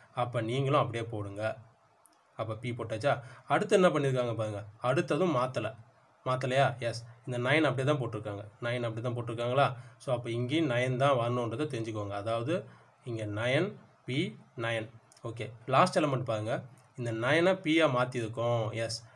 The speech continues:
இங்க மாத்திருக்காங்க P-யா. திரும்ப இந்த P-ய நயனா மாத்திருக்கோம். இப்ப நயன் என்னவா மாத்தணும்? P-யா மாத்தணும். இப்ப தெரிஞ்சு போச்சா பாருங்க ஈஸியா. So, அப்ப என்ன ஆன்சர் அப்படின்னா, so, நயன் P, நயன் P. அவ்வளவுதான் ஆன்சர்.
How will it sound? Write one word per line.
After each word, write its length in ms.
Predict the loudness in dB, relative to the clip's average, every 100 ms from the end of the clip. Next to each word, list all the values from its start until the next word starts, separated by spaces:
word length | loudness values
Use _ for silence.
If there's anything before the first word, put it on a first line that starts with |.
| _
இங்க 220 | -6 -2 0
மாத்திருக்காங்க 600 | 0 0 -2 -4 -6 -6
P-யா. 260 | -6 -6 -8 -16 -20 -2
திரும்ப 220 | 2 4
இந்த 120 | 2
P-ய 300 | 0 2 4
நயனா 280 | 4 4 4
மாத்திருக்கோம். 560 | 2 0 -4 -2 -2 -2
இப்ப 200 | -4 -2
நயன் 280 | 4 6
என்னவா 240 | 6 6 6
மாத்தணும்? 440 | 4 4 0 -2 -6 -8
P-யா 280 | -2 0
மாத்தணும். 400 | 0 -2 -4 -6 -8 -18 -8
இப்ப 220 | -4 0 0
தெரிஞ்சு 240 | 2 2
போச்சா 240 | 2 2
பாருங்க 220 | 2 0 -2
ஈஸியா. 380 | -2 -2 -2 -4 -12 -20
So, 160 | -6 -4
அப்ப 120 | -2
என்ன 340 | 2 4 6
ஆன்சர் 280 | 4 2 2
அப்படின்னா, 380 | 0 -2 -2 -2 -6 -20 _
so, 180 | -8 -6
நயன் 500 | -2 0 2 0 -4 -18 _
P, 300 | -2 -2 -2 -10 -20 _
நயன் 480 | -4 0 2 0 -4 -18 _
P. 200 | -8 -8 -4
அவ்வளவுதான் 640 | 0 0 0 0 0 0 -2
ஆன்சர். 220 | -4